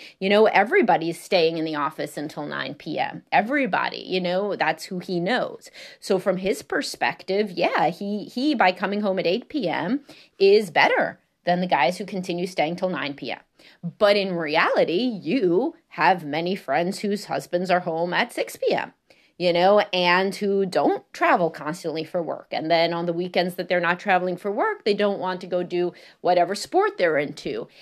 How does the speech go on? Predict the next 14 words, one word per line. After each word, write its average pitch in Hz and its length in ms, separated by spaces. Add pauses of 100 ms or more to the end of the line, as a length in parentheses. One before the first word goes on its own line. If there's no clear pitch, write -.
(180)
And 175 480
they 175 160
don't 175 260
also 170 240
want 165 200
to 180 60
do 214 120
poker 370 400
night. 131 440
And 170 280
they 175 80
don't 180 300
all 175 360
also 180 500